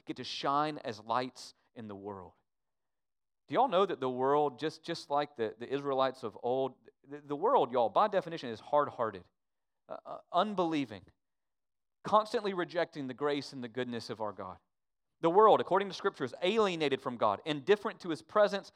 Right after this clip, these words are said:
hostile towards His supreme rule. The world, according to First John, lies under the power of the evil one, rebellious to the supreme power of God.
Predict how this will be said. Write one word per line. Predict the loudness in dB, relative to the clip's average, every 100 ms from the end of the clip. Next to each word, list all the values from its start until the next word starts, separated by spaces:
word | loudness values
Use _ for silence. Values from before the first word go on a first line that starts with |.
| _
hostile | 6 6 8 8 8
towards | 6 -2 -2
His | -6
supreme | -8 -8 -6 -6 -2
rule. | -2 -2 -6 -4
The |
world, | 8 10 10
according | 8 4 2
to | 2
First | 2 0 4
John, | 6 6 4 0
lies | 6 6 6
under | 0
the | -2
power | 2 6 8 10 8
of | 6 2
the | 0
evil | -6 -4 0
one, | 2 2 2 -2
rebellious | 2 6 6 8 6 2
to | -2
the | -4
supreme | -6 -4 -4 -4
power | 2 6 8 8 6
of | 2 6
God. | 8 8